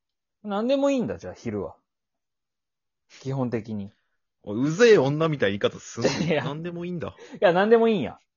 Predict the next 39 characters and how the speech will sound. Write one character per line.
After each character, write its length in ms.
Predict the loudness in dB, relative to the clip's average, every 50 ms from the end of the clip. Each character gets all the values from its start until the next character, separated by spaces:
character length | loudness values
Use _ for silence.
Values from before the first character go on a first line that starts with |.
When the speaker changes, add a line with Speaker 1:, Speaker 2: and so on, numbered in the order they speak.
| _ _ _ _ _ _ _ _ _
Speaker 2:
私 300 | -6 -2 -2 -2 -4 -4
じ 60 | -6
ゃ 20 | -6
な 80 | -6
く 60 | -8
て 80 | -10 -12
も 80 | -12 -12
い 40 |
い 20 | -12
ん 60 | -14
だ。 120 | -16 -18 _
Speaker 1:
う 100 | -10 -8
ん。 320 | -6 -6 -6 -8 -12 -16 -20 _ _ _ _ _ _ _ _ _ -2
な 120 | -2 0
ん 40 | 0
で 80 | 2
も 120 | 0 0 0
い 60 | -2
い 20 |
ん 40 | -2
や。 100 | -6 -8
Speaker 2:
う 60 | -10
る 100 | -10 -12
せ 160 | -12 -12 -14 -14
え 60 | -14
な。 180 | -14 -18 -20 _ _ _ _ _ _ _ _ _ _ _ _ _ _
じ 80 | -8 -8
ゃ 20 |
あ、 20 | -8
浩 220 | -4 -2 0 0
平 60 | 2
さ 100 | 0 0
ん 40 | -2
何 180 | -2 -2 -4 -2
食 120 | -4 -4
べ 100 | -6 -6
た 120 | -8 -8 -8
い 60 | -8
ん？ 120 | -10 -18